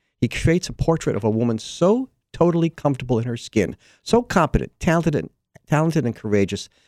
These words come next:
that you almost forget how revolutionary her career has been.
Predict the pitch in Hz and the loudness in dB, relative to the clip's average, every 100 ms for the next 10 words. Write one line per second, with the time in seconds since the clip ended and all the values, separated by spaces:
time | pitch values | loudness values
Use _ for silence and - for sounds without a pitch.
0 | _ 101 - 113 180 185 156 117 - - | _ -4 0 0 0 -2 -4 -2 -4 -4
1 | 104 92 92 104 123 165 110 64 - _ | -6 -4 -4 -2 -2 -2 -4 -6 -10 _
2 | _ _ _ _ - 95 - - 78 78 | _ _ _ _ -2 -2 -2 -4 -6 -6
3 | 80 - 67 | -12 -10 -10